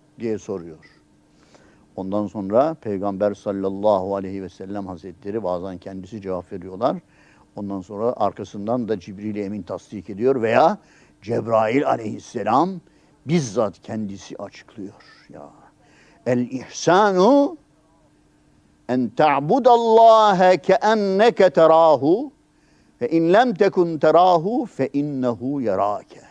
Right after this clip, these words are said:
Ya. Bu kadar açık, son derece önemli bir tarif bu. İhsan, senin Allahü Teala'yı adeta görüyormuşçasına ona kulluk ve ibadet etmendir.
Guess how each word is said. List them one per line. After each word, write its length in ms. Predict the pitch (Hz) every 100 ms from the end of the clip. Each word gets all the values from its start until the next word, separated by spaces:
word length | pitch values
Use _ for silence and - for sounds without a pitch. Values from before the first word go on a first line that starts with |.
| _ _ -
Ya. 100 | 87 - _ _ _ _ _ _ _ _ _ _ _
Bu 40 | -
kadar 340 | 104 95 95 95
açık, 340 | 101 - 135 135 _
son 540 | _ _ 113 120 107 104
derece 360 | 95 95 92
önemli 540 | 113 101 98 98 104 107
bir 160 | 107
tarif 440 | 90 - 98 98 98 _
bu. 60 | - _ _ _ _ _ _ _ _ -
İhsan, 580 | 101 - 135 151 220 202 - _ _ _ _
senin 600 | - 117 151 240 233 220 _ _ _ _
Allahü 580 | 107 107 131 151 135 131
Teala'yı 800 | 131 120 117 117 120 143 202 226
adeta 680 | - 160 202 180 156 185 240
görüyormuşçasına 1500 | 165 113 139 165 170 147 139 131 - 123 - 139 147 208 247 - _ _ _ _
ona 320 | 113 120 151
kulluk 580 | 156 - 120 117 156 147
ve 60 | 131
ibadet 580 | 123 110 107 101 110 -
etmendir. 680 | - 120 117 139 - -